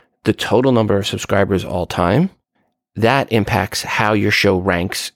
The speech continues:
in search results. So when you go into iTunes and you search for I O S or iPad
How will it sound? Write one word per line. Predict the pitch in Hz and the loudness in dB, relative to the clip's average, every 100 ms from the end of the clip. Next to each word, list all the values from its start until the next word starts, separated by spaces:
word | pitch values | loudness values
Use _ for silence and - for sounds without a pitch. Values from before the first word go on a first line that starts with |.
| _ - | _ -2
in | 95 | 0
search | - 165 - | 0 0 -2
results. | 82 - - - - _ _ | -6 -8 -12 -18 -18 _ _
So | - 104 98 | -4 0 2
when | 104 | 4
you | 135 | 4
go | 139 131 | 4 4
into | 113 | 2
iTunes | 87 143 - 98 98 | 0 -2 0 -2 0
and | 95 | -2
you | 104 | -2
search | - 165 - - | 0 0 0 -4
for | - - | -4 -2
I | 95 92 | 0 2
O | 113 | 2
S | 117 - - - _ | 0 -4 -8 -10 _
or | 90 92 - | 0 0 0
iPad | 107 117 - - 64 | -2 -2 -2 -8 -8